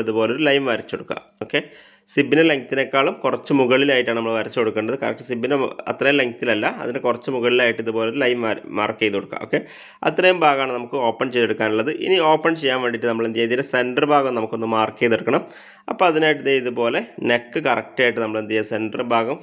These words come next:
കറക്റ്റ് ചെയ്തിട്ട് ഇതുപോലെ ഒന്ന് മടക്കി കൊടുക്കുക. ഓക്കെ, അപ്പോൾ നമ്മൾ ഫ്രണ്ട് പീസ് മാത്രമാണ് കട്ട് ചെയ്യേണ്ടതായിട്ടുള്ളത്. അപ്പോൾ നമ്മൾ കട്ട് ചെയ്യുന്ന സമയത്ത് ബാക്ക് പീസ് കൊള്ളാതെ പ്രത്യേകം നോക്കണം. കാരണം റെഡിമെയ്ഡ് നൈറ്റി ആയതുകൊണ്ട് നമുക്ക് ബാക്ക് പീസ് കട്ടായി പോയി കഴിഞ്ഞാൽ പിന്നെ ബുദ്ധിമുട്ടാവും. അപ്പോൾ നമ്മൾ ചെയ്യുന്ന സമയത്ത് പ്രത്യേകം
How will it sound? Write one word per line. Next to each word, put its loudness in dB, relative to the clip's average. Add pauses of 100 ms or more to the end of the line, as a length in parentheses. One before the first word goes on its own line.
കറക്റ്റ് -2
ചെയ്തിട്ട് 0
ഇതുപോലെ 2
ഒന്ന് 0 (560)
മടക്കി -2
കൊടുക്കുക. -2 (320)
ഓക്കെ, 0 (320)
അപ്പോൾ 0
നമ്മൾ 6
ഫ്രണ്ട് 0
പീസ് 0
മാത്രമാണ് 0
കട്ട് 0
ചെയ്യേണ്ടതായിട്ടുള്ളത്. -2
അപ്പോൾ -2
നമ്മൾ -2
കട്ട് 0
ചെയ്യുന്ന 0
സമയത്ത് -2
ബാക്ക് 2
പീസ് 0
കൊള്ളാതെ 2
പ്രത്യേകം 2
നോക്കണം. -4
കാരണം 2
റെഡിമെയ്ഡ് 0
നൈറ്റി 0
ആയതുകൊണ്ട് 0 (600)
നമുക്ക് 4 (140)
ബാക്ക് -2
പീസ് 2 (120)
കട്ടായി 2
പോയി -2
കഴിഞ്ഞാൽ 0
പിന്നെ -2
ബുദ്ധിമുട്ടാവും. -2
അപ്പോൾ -4
നമ്മൾ -2
ചെയ്യുന്ന 0
സമയത്ത് -2
പ്രത്യേകം 0